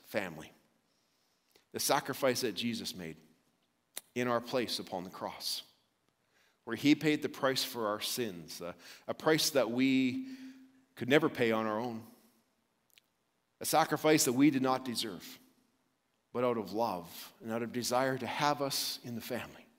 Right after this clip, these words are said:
God delivered us from our sin through Jesus Christ.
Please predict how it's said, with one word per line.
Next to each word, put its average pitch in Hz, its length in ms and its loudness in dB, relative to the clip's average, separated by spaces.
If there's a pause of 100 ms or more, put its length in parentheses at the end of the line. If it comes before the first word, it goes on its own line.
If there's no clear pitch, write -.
(1400)
God 139 240 0
delivered 117 420 -2
us 92 200 -4
from 95 280 -4
our 92 140 -4
sin 92 440 -4
through 90 200 -10
Jesus 87 340 -6
Christ. - 540 -10